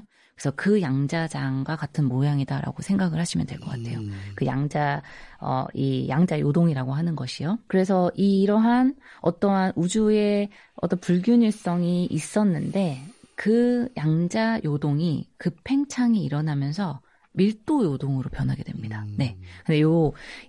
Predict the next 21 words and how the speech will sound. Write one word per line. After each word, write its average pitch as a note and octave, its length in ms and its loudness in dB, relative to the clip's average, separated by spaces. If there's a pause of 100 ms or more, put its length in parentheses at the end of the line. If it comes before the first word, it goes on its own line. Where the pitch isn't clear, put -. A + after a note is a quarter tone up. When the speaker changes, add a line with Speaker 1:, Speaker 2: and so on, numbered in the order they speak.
Speaker 1:
양자, F3+ 460 4
어떻게 F3+ 340 0
양자적인 G3 680 0
어떤 D#3 260 -2
상태가 E3 640 0
이 C#3 280 2
고전적인 E3+ 560 2
밀도로 C#3+ 880 2
변했느냐, C#3+ 680 0
사실 F3 320 -2
이거에 F3 320 0
대해서는 C#3+ 600 -2
제가 C#3 320 -4
여기서 C#3+ 240 -4
설명을 G3+ 380 2
드릴 C#3+ 180 0
수는 D3 260 0
없고, C3+ 400 -2
<laughs> - 340 -8
이건 E3 200 2
정말, D3 480 0